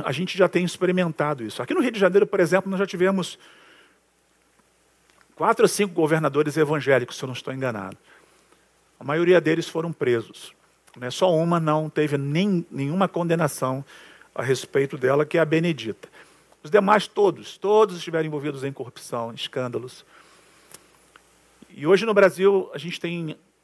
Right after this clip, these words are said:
a bancada da bala, a bancada do boi e a bancada da Bíblia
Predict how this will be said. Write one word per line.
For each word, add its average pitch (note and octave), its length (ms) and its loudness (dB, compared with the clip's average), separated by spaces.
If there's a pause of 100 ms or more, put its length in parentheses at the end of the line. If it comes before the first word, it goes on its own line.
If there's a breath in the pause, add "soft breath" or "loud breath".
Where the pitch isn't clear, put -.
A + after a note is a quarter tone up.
(320)
a B2+ 80 -12
bancada D3+ 420 2
da C#3 100 -2
bala, F#3+ 400 4
a F3+ 40 2
bancada D3 720 -4
do A#2+ 120 -10
boi G3 440 4
e E3+ 40 -2
a D#3+ 60 -2
bancada D3+ 400 -4
da C#3+ 80 -4
Bíblia G3+ 540 0